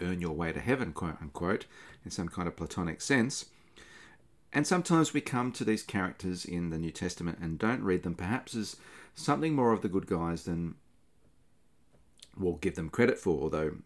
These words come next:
see the following, um, that his understanding is, is quite mixed, and whose isn't. So the whole idea of arguing about which is the greatest commandment, uh, it's, was a, a feature of rabbinic,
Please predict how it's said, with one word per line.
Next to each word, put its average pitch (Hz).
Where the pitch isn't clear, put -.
see -
the 76
following, 80
um, 85
that 95
his 85
understanding 78
is, 73
is 92
quite -
mixed, -
and 127
whose 127
isn't. 82
So -
the 160
whole 196
idea 98
of 90
arguing 90
about 78
which -
is 85
the 87
greatest 78
commandment, 80
uh, -
it's, -
was 107
a, 107
a 95
feature 110
of 90
rabbinic, 90